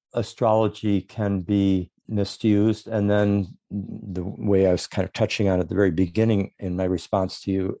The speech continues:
uh, with this question ha-, had to do with not so much that you're being selfish about it, but that you misunderstand the astrology itself as it's not concretely predictive. It's archetypally predictive.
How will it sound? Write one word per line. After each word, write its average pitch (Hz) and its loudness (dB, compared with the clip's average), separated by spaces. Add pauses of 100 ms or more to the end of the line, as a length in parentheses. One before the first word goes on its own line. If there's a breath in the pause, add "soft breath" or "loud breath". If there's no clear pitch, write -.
uh, 95 0 (520 soft breath)
with 101 0
this - -4
question 104 -2 (240 soft breath)
ha-, - -6 (100)
had 113 0
to 104 2
do 107 4
with 98 4 (380)
not 135 0
so - -2
much 120 0
that 120 -6
you're 104 -2
being 98 0
selfish 147 -2
about 92 0
it, 110 -4
but 87 -4
that 117 -4
you 113 0
misunderstand 113 0 (240)
the 95 -2 (560)
astrology 113 2
itself 113 2
as 98 -4 (120)
it's - -6
not 123 -2
concretely 120 -2
predictive. 95 -2 (460 soft breath)
It's 117 -8
archetypally 123 0
predictive. - -4